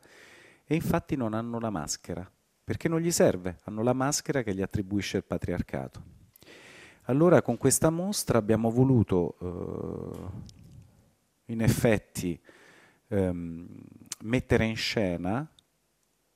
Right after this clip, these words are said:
un gruppo di donne che si riappropriano del riso, dell'ironia, della comicità,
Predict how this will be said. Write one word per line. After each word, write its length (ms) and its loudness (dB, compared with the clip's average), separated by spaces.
un 120 -4
gruppo 360 6
di 140 4
donne 640 2
che 120 -8
si 180 0
riappropriano 880 2
del 240 2
riso, 760 -2
dell'ironia, 880 -2
della 260 -2
comicità, 680 -4